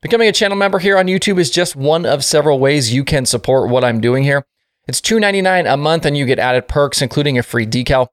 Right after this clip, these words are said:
To check out the full details or sign up, click the join button on these videos or visit youtube dot com slash dirt tracker. There's also a link in the video description below.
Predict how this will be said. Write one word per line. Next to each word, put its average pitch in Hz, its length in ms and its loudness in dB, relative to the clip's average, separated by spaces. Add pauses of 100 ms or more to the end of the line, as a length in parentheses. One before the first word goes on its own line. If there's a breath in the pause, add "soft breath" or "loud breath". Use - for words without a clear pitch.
(360)
To 151 80 -16
check 240 180 0
out 233 100 2
the 214 60 -2
full 214 200 2
details 196 480 0
or 165 180 2
sign 160 300 0
up, 156 140 -2
click - 180 -4
the 127 120 -4
join 147 380 2
button 151 260 0
on 131 180 0
these 117 180 -2
videos 147 440 0
or 120 140 2
visit 110 300 -2
youtube 113 340 -2
dot 110 200 0
com 117 260 -2
slash 110 360 -2
dirt 110 180 -2
tracker. 120 260 0
There's 107 160 -2
also 120 260 0
a 107 100 0
link 107 300 0
in 110 80 0
the 107 100 0
video 104 280 -2
description - 480 -4
below. 113 340 0